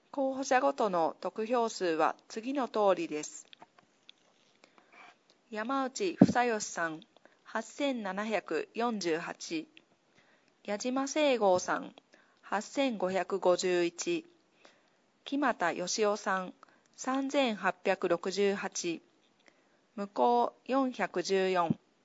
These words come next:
問い合わせ、選挙管理委員会、五四の一一三二。ブロック塀などの撤去費用を補助します。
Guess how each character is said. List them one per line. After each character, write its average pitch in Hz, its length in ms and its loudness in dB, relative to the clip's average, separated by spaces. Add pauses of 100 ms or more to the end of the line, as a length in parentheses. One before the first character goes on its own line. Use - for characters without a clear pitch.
(640)
問 254 220 0
い 247 40 2
合 247 100 4
わ 247 100 4
せ、 226 340 2 (240)
選 269 240 -2
挙 269 160 0
管 254 300 0
理 254 220 0
委 - 20 0
員 202 120 -4
会、 - 340 0 (600)
五 277 240 6
四 285 280 2
の 175 260 0 (160)
一 226 280 -6
一 262 200 -4
三 185 340 -4
二。 190 320 -6 (1700)
ブ 220 100 -2
ロ 269 120 0
ッ - 20 -8 (100)
ク 285 140 -4
塀 226 240 0
な 214 160 -4
ど 185 160 2
の 156 200 -4 (160)
撤 - 120 -6
去 254 220 -2
費 269 200 -4
用 202 260 4
を 160 80 -2
補 240 160 -6
助 214 140 0
し - 140 -6
ま 160 160 -8
す。 - 80 -20